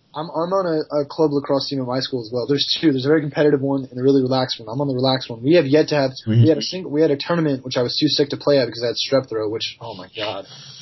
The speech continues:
Speaker 1: I had strep flu, strep throat and the flu at the same time.
Speaker 2: When was that?
Speaker 1: When was that?
Speaker 2: Yeah.
Speaker 1: That was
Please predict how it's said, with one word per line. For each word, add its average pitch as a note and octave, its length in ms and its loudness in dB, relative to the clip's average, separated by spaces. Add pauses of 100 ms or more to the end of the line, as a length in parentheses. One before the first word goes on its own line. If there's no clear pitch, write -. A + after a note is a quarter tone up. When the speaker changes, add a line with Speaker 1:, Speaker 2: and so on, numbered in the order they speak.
(180)
Speaker 1:
I D#3 80 2
had E3 80 2
strep - 320 2
flu, E3+ 220 -4 (280)
strep - 500 -2
throat D#3+ 280 4 (200)
and D#3 220 0
the C#3 140 -4
flu C#3 340 2 (160)
at C3 180 -6
the C3 60 -10
same C#3 460 -4
time. C3 360 0
Speaker 2:
When D#3 220 8
was D#3+ 200 6
that? G#2 440 -2 (260)
Speaker 1:
When D#3+ 200 2
was C#3 160 0
that? F3 240 -2 (340)
Speaker 2:
Yeah. A2+ 360 -4 (180)
Speaker 1:
That C3 100 0
was D#3+ 260 0